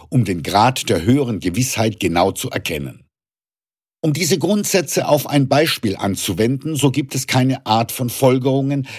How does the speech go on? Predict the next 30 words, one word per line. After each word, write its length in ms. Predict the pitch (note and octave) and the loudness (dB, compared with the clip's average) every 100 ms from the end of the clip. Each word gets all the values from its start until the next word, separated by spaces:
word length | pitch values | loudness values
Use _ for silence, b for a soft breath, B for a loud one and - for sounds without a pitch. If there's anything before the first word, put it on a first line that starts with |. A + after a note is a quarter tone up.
| B | B
die 60 | A#2 | 0
gebräuchlicher, 960 | A2 F2 A2 C3+ C3+ C#3+ C3 B2+ - | 0 4 4 4 0 -2 0 0 0
üblicher 640 | D#3+ C3+ C#3+ C3+ D3+ C#3 C3 B B | 0 0 2 0 2 2 0 B B
und 120 | A#2 | -2
für 120 | C#3 | 0
das 200 | A#2 G#2 | 0 0
Leben 340 | A2+ C3 B2+ C3 | 2 0 2 0
notwendiger 680 | G2+ F2 G2+ A2+ B2+ C3 | -2 0 2 2 0 -2
ist 340 | B2+ B2+ - - | -2 -2 -4 -6
als 280 | E2+ - - | -6 -6 -2
die, 320 | C3 D3 C3+ B B | 0 0 -2 B B
welche 260 | A2+ A#2+ G2 | 2 2 -2
sich 180 | A2 | -6
von 160 | - A2 | -4 -4
dem 160 | F2 C2+ | -4 -4
Zeugnis 520 | - G#2+ A#2 A#2 - | 2 2 2 -4 -8
der 100 | D#2+ | -4
Menschen 500 | E2 G2+ A2 - A#2+ | 2 2 2 -2 -4
und 160 | E2+ | -8
den 140 | F2 D2+ | -10 -8
Berichten 440 | E2+ G2 G#2 - | -4 -4 -4 -10
der 160 | - - | -10 0
Augenzeugen 760 | F#2+ G2+ G#2+ - A2+ A2+ A2 G2+ _ | 0 2 -4 -2 -2 -2 -4 -8 _
und 220 | - D3 | -6 -6
Zuschauer 680 | C3 G#2 G2 - G#2+ A#2+ - | -4 -4 -2 0 2 0 0
ableitet. 720 | F2+ - C#2 C2+ - C2+ - _ _ _ _ _ _ b b | -2 -2 -4 -6 -10 -20 -20 _ _ _ _ _ _ b b
Man 160 | D#3 D#3+ | -2 2
kann 180 | G3 | 2
vielleicht 320 | D3+ E3 D#3+ - | 2 2 0 0
bestreiten, 760 | C#3+ - B2+ D#3+ F3 G#2+ D2+ | -2 0 2 2 2 -4 -10